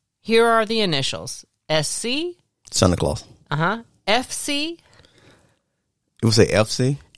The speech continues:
Speaker 1: F C. Uh-huh.
Speaker 2: Uh, keep going.
Speaker 1: S T, S N.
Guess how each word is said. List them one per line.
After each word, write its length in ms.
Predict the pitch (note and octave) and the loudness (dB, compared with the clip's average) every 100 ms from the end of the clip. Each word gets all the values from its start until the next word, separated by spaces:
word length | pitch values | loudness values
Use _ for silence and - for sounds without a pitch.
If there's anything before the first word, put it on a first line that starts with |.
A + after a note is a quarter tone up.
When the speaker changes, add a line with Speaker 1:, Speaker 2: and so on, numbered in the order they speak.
| _ | _
Speaker 1:
F 240 | D#3+ F#3 | -2 -2
C. 440 | - - C3 C3 D#3+ - | -4 -8 -8 -10 -12 -8
Uh-huh. 240 | D3+ G3+ - _ _ _ _ | -6 -6 -10 _ _ _ _
Speaker 2:
Uh, 200 | F#2 E2 | 2 4
keep 180 | - F#2+ | 2 -2
going. 260 | - - G2 - - _ _ | -2 -4 -8 -14 -20 _ _
Speaker 1:
S 320 | F3+ A3 - | 0 2 -4
T, 220 | - - - _ _ | -6 -8 -8 _ _
S 280 | E3+ G#3 - - | -2 -2 -2 2
N. 420 | G3 A#3+ C#4+ | 2 4 0